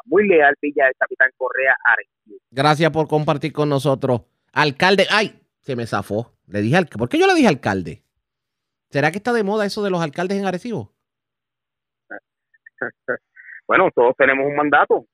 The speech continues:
Speaker 1: en su momento.
Speaker 2: Eh, eh, momento, momento. En su momento. O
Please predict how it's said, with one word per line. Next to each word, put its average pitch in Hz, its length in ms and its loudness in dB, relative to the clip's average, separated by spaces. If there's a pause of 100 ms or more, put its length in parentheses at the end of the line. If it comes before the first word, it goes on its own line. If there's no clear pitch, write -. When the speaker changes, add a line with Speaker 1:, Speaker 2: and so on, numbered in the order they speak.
Speaker 1:
en - 80 -12
su - 140 -10
momento. 117 420 -8 (460)
Speaker 2:
Eh, 120 340 -2
eh, 117 80 -2
momento, 104 500 -4
momento. 80 560 -8
En 113 220 -2
su 104 180 -4
momento. 101 540 -4
O - 100 -20